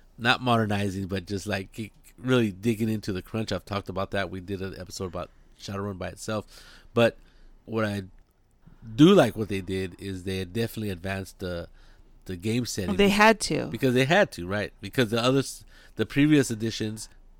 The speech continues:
Speaker 1: didn't take into account some modern ideas that happened in the real world, and wouldn't make sense why they wouldn't show up in the s-, game setting world. You know,
Speaker 2: Well, it
Speaker 1: the
Speaker 2: has to do with when the, when the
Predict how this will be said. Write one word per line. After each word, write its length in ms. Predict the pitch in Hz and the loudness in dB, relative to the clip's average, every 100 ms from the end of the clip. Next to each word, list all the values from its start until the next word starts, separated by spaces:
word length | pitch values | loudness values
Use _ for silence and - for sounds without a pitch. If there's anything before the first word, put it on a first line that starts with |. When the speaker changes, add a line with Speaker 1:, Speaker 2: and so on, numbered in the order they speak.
| - - 110 | -20 -18 0
Speaker 1:
didn't 280 | 117 131 135 | 4 4 4
take 200 | 123 120 | 0 0
into 120 | 117 | -4
account 420 | - 110 98 - | -4 -6 -6 -10
some 160 | - 107 | -6 -4
modern 360 | 101 104 113 110 | -2 -2 -2 -2
ideas 440 | 104 98 98 95 | -4 -2 -4 -4
that 140 | 90 | -6
happened 320 | 87 98 - 98 | -6 -6 -6 -8
in 60 | |
the 80 | 92 | -8
real 320 | 87 110 131 | -6 -2 -2
world, 460 | 98 95 95 90 - - - - - - - | -2 -4 -4 -6 -10 -20 -20 -20 -20 -20 -18
and 420 | - 101 98 98 | -10 -6 -6 -4
wouldn't 280 | 101 120 127 | 0 2 2
make 200 | 117 113 | 0 -4
sense 540 | - 113 113 - - 98 | -4 -4 -4 -8 -14 -12
why 480 | 95 104 104 107 | -8 -6 -4 -2
they 340 | 107 101 95 90 90 | -2 -4 -4 -10 -14
wouldn't 420 | 98 107 110 - | -8 -6 -6 -8
show 300 | - 107 98 | -8 -6 -6
up 200 | 95 - | -8 -8
in 180 | 92 87 | -10 -8
the 280 | 90 87 80 - - - - - - - - | -6 -8 -10 -18 -20 -20 -20 -20 -20 -20 -20
s-, 220 | - - - | -20 -14 -2
game 240 | 120 123 | 0 0
setting 300 | - 104 82 | 0 -4 -4
world. 260 | 82 76 - - _ - _ - - | -8 -8 -12 -20 _ -20 _ -20 -16
You 80 | 98 | -10
know, 80 | 90 | -2
Speaker 2:
Well, 120 | 185 | 0
it 100 | 202 | 4
Speaker 1:
the 120 | 196 | 4
Speaker 2:
has 300 | 208 214 214 | 6 4 2
to 80 | - | -4
do 200 | 185 196 | 0 2
with 140 | 180 170 | 2 2
when 180 | 185 | 2
the, 160 | 180 160 - - | 2 0 -2 -4
when 200 | 180 175 | -2 2
the 460 | 165 156 151 151 | 2 0 -2 -4